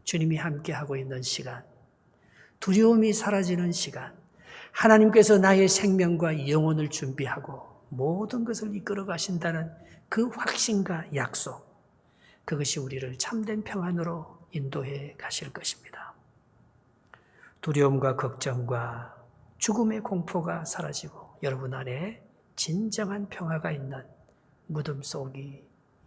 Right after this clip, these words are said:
되시길 바랍니다. 이 시간이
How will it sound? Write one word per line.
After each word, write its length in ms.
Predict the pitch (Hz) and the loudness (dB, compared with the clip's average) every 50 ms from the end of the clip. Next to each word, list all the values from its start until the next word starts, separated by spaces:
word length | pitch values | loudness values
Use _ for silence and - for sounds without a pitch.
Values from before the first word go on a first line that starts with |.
| _ - | _ -12
되시길 440 | - 143 - - 160 143 143 139 | -8 -6 -6 -6 -6 -8 -12 -12
바랍니다. 640 | - - - - - - 151 151 - - - - - _ _ _ _ _ _ _ _ _ _ _ _ _ _ _ _ _ _ _ _ _ _ _ _ _ _ _ _ _ _ _ _ _ _ _ _ _ _ _ _ - | -10 -12 -10 -10 -12 -16 -16 -18 -18 -20 -20 -20 -20 _ _ _ _ _ _ _ _ _ _ _ _ _ _ _ _ _ _ _ _ _ _ _ _ _ _ _ _ _ _ _ _ _ _ _ _ _ _ _ _ -6
이 60 | 175 | -4
시간이 720 | - - 165 160 151 147 156 165 147 147 151 - - | -2 -2 -2 -2 -2 -2 -2 -4 -4 -6 -8 -14 -20